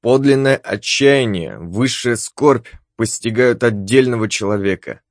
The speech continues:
Они не распространяются на многих. И слава милосердному Богу,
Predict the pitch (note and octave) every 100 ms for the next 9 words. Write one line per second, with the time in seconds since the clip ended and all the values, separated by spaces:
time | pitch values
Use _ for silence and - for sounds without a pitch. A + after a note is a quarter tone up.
0 | _ _ _ - G2 G#2+ B2+ C3 B2 -
1 | B2 A#2 G#2+ A2 G#2+ G#2 F#2+ - G#2 G2
2 | G2 G2 F#2 D#2+ D2+ - _ _ _ _
3 | _ G2+ - A#2+ D3 F3+ F#3 F#3 F3 -
4 | E3 D#3+ D#3 D#3+ E3 A#2 D3 E3+ B2 F#2